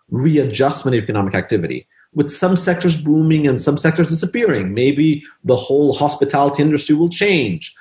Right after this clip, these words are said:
It will, we will start liking to go on holidays to different places than before, insofar as places that involve less crowds. Uh, perhaps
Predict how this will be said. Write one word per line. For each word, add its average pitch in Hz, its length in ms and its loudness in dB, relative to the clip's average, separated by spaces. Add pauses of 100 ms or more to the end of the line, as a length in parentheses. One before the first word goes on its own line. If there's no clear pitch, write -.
(200)
It 123 100 2
will, 131 380 0
we 117 260 -2
will 139 220 0
start 143 420 -2 (100)
liking 120 360 -2
to 135 80 0
go 131 60 2
on 135 60 2
holidays 139 360 2
to - 60 -8
different 147 340 -2
places 190 300 -2
than 120 100 -6
before, 143 480 -2 (100)
insofar 123 380 0
as 117 80 -2
places 120 320 -4
that 117 100 2
involve 117 380 0
less 117 200 0 (120)
crowds. 110 680 0 (320)
Uh, 117 160 -2 (140)
perhaps 160 720 -2